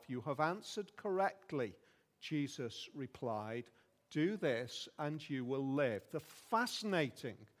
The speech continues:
little section that we read there in Luke chapter ten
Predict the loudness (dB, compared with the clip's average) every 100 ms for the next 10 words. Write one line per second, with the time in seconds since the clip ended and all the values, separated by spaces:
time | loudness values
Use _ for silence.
0 | -20 _ 4 4 4 2 4 4 2 -4
1 | -2 -4 -2 -2 2 2 2 6 6 6
2 | 2 -2 -4 -4 -6 -6 -6 -12 2 2
3 | 2 -4